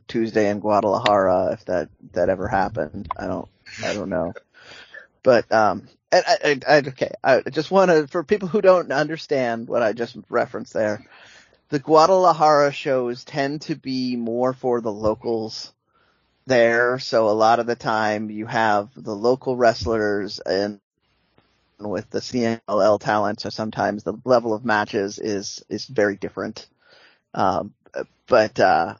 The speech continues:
they, they always, it's always people that are very dedicated to entertaining the fans. I don't want to sound like I am, I am, uh, against Guadalajara <laughs> shows,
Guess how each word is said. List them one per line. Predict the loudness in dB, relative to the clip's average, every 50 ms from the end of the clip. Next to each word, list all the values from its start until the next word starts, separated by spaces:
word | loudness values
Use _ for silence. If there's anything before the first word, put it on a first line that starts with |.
| _ _ -20 -20
they, | -16 -16 -14 -14 -14 -12 -6 2 4 6 6 4 4 0 -4
they | -2 2 4 6 6 8
always, | 8 6 6 4 2 0 -2 -4
it's | -8 -4 2 4
always | 4 4 4 4 0 0 -6 -20 _ -6
people | -6 -4 -4 -4 -4
that | -4 -2 -2
are | -4 -6
very | -6 -2 0 2 2 2 2 0
dedicated | 0 0 -2 -2 -4 -4 -4 -4 -4 -4
to | -6 -8 -10 -10 -16 -10 -4 0
entertaining | 0 0 0 -2 -4 -4 -4 -4 -4 -6
the | -10 -8
fans. | -6 -4 -4 -4 -4 -4
I | -4 -2
don't | 2 4 2 2 4
want | 2 2 2 2 0
to | 0 0 0 0 -2 -8 _ -10
sound | -2 0 0 2 2 2
like | 0 -2 -2 -2
I | -4 -4
am, | -4 -4 -6 -10 -10 _ -2
I | -2 0 0 0
am, | 0 -2 -2 0
uh, | 2 4 4 4 2 -2 _ _ _ 0
against | 0 2 2 2 0 0 0 -2 -4
Guadalajara | 0 2 4 4 2 0 -4 -4 -4 -4 -4 -6 -6 -8 -12
<laughs> |
shows, | -10 -6 -6 -6 -4 -4 -6 -6 -8 -12 -18